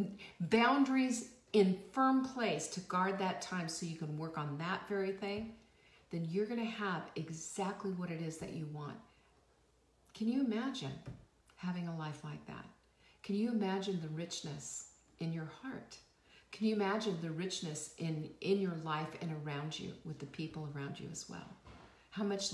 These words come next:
they're going to benefit. Having a mother who's fully present,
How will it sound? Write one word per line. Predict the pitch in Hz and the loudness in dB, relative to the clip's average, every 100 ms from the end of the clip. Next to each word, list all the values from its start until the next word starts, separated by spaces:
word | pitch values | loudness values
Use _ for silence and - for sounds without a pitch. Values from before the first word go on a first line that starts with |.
| 151 | -2
they're | 175 175 175 | -2 -2 -2
going | 143 135 | -4 -6
to | |
benefit. | - - - - - - - _ _ _ _ _ - | -8 -10 -8 -8 -8 -12 -20 _ _ _ _ _ -4
Having | 190 185 | 0 2
a | 165 | 2
mother | 156 160 165 160 | 0 0 0 -2
who's | 160 - | -4 -6
fully | - 165 151 | -6 -6 -6
present, | - 160 156 - - | -6 -6 -4 -8 -10